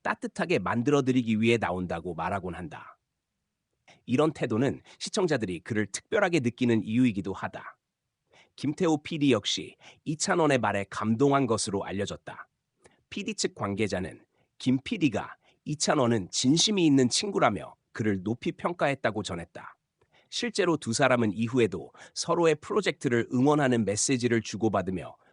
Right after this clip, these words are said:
돈독한 관계를 이어가고 있다고 한다. 방송을 통해 알려진 그 짧은 순간은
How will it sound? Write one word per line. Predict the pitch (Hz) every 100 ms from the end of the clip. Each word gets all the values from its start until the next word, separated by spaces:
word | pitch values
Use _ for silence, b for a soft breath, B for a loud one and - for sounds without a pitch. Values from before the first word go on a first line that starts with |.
| _
돈독한 | - 117 151 - 135
관계를 | 123 113 104 101 98
이어가고 | 110 120 110 98
있다고 | 95 90 82
한다. | 82 85 71 - - _ _ _ _ _ B -
방송을 | 110 131 139
통해 | 127 147
알려진 | 120 107 110 104 110 90
그 | 117
짧은 | - 135 175 165
순간은 | 143 135 113 120